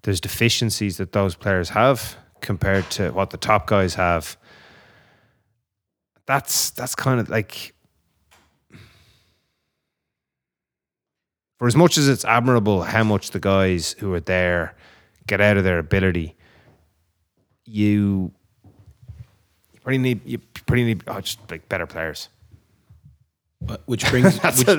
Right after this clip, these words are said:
Speaker 1: a, there's
Speaker 2: which,
Speaker 1: my analysis.
Speaker 2: I, which re-, it reminds me of something, um, that was said last week when you're talking about the development mo-, at Munster, is that they need to, they don't need to just produce, uh, players that are good enough for Munster. They need to produce players who are good enough for Ireland.
Speaker 1: Yeah.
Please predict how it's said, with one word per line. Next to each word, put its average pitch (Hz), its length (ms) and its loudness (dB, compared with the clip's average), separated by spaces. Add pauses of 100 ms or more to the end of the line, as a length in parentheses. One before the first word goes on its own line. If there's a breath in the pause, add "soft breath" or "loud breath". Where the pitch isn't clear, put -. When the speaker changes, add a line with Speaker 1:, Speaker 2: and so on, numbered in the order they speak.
(140)
Speaker 1:
a, 143 120 4
there's 110 140 -6 (160)
Speaker 2:
which, 123 40 2
Speaker 1:
my 151 120 6
analysis. 120 540 2
Speaker 2:
I, 135 180 2
which 143 260 2
re-, 147 200 -2
it 131 40 -2
reminds 135 420 0
me 127 180 0
of 107 100 -2
something, 101 540 -6
um, 90 500 -8 (500)
that 92 120 -10
was 95 120 -8
said 98 280 -2
last 95 360 -2
week 95 240 -8
when 90 100 -10
you're 87 100 -8
talking 95 300 -6
about 90 140 -8
the 92 60 -18
development 90 500 -8
mo-, 90 140 -12 (100)
at 85 200 -14
Munster, 87 500 -10 (580 soft breath)
is 92 160 -14
that 87 100 -18
they 92 160 -8
need 92 240 -8
to, 87 300 -10 (560 soft breath)
they 110 100 -4
don't 110 200 2
need 101 180 -2
to - 60 -12
just 98 260 -6
produce, 92 580 -6 (160)
uh, 87 360 -10
players 92 280 -8
that 90 100 -10
are 87 40 -10
good 87 160 -14
enough 87 440 -14
for - 180 -18
Munster. 95 280 -8
They 87 140 -4
need 92 160 -6
to 92 200 -14
produce 92 420 -10
players 90 360 -8
who 85 100 -12
are 85 60 -10
good 85 180 -10
enough 87 200 -10
for - 180 -14
Ireland. 90 480 -6
Speaker 1:
Yeah. 101 240 0